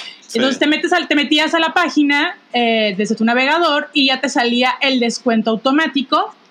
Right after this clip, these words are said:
Speaker 2: incluso si ya con tus, igual, tus mismos datos de Disney, y de acuerdo a tu formato de pago, ya automáticamente te hacía el descuento, ¿no?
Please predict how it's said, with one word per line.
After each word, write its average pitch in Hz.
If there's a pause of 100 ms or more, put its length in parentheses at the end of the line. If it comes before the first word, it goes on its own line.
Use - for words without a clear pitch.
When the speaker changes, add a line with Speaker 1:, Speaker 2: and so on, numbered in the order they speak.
(480)
Speaker 2:
incluso 269
si 254
ya 277
con 254
tus, 226 (100)
igual, 226
tus 220
mismos 285
datos 262
de 220
Disney, 294 (760)
y 349
de 269
acuerdo 269
a 254
tu 247
formato 294
de 349 (100)
pago, 330 (260)
ya 294
automáticamente 269
te 254
hacía 247
el 247
descuento, 185
¿no? 240